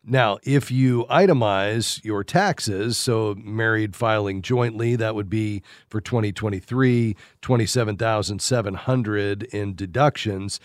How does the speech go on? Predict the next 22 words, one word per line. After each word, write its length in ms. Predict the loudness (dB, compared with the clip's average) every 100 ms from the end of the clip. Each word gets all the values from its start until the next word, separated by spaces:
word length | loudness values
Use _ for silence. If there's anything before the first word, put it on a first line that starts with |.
| -18 -10 -4
If 160 | 0
you 160 | 2 4
get 200 | 4 2
above 500 | 2 4 6 4 0
that, 380 | -2 -2 -4 -4
above 400 | -4 2 2 2
the 100 | -2
standard 600 | -2 2 2 4 4 2
deduction, 720 | 0 -2 -2 -4 -6 -4 -4 -6 -12 -18 -4
and 180 | -2 0
therefore 460 | 0 0 -2 2
itemized, 640 | 4 4 4 2 0 0
then 100 | 0
you 140 | 0 0
could 180 | -2 -2
get 200 | -2 -2
the 80 |
benefit 680 | 0 2 4 2 -2 -2 -4
of 200 | -6 -6
that 400 | -4 -2 -2 -6 -16 -20 _ -4
by 220 | -2 -2
deducting 840 | -4 -4 2 2 2 -2 -2